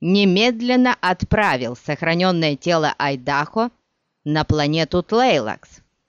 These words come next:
Предположим далее, что этот командир — и все его люди, которые знали об этом,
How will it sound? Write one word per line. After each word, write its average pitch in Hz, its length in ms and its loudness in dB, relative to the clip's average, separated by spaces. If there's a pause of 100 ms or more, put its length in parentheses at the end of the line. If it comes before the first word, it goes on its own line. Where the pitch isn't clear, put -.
(1000)
Предположим 196 1040 2
далее, 214 560 0 (520)
что - 200 -2
этот 233 280 0
командир — 190 800 0 (300)
и 262 140 0
все 180 240 0
его 160 180 2
люди, 175 400 2
которые 143 500 -2
знали 214 380 0
об 139 180 0
этом, 131 380 -6